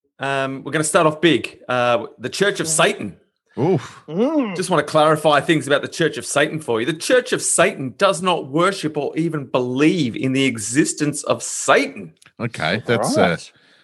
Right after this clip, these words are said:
Speaker 3: that seems like
Speaker 2: Seems
Speaker 3: a,
Speaker 2: weird.
Speaker 3: a, a counterintuitive.
Speaker 1: It's some weird branding they've got going on. Um,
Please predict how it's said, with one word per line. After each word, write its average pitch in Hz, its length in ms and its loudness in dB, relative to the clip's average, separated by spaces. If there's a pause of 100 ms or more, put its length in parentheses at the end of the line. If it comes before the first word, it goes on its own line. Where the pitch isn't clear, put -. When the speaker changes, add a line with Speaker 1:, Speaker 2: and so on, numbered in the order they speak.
(180)
Speaker 3:
that 98 160 -10
seems 82 420 -10
like 82 200 -4
Speaker 2:
Seems 135 240 2
Speaker 3:
a, 110 40 -10
Speaker 2:
weird. 123 340 2
Speaker 3:
a, 85 240 -6
a - 40 -10
counterintuitive. 107 1080 -2
Speaker 1:
It's 151 240 -2
some 151 300 0
weird 175 360 4
branding 131 460 2
they've 101 180 -2
got 95 200 -6
going 98 320 -4
on. 95 300 -8 (100)
Um, 123 440 2